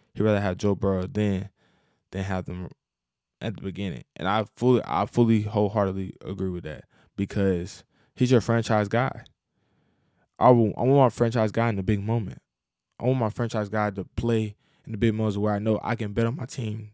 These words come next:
to get the win. <clears throat> Excuse me.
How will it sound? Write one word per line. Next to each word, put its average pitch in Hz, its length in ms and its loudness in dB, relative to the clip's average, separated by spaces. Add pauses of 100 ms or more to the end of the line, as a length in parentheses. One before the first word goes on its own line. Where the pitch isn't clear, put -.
(140)
to 117 100 -10
get 117 200 -10
the 110 60 -12
win. 123 260 -6 (800)
<clears throat> 147 100 -12 (1000)
Excuse 120 440 -4
me. 82 180 -16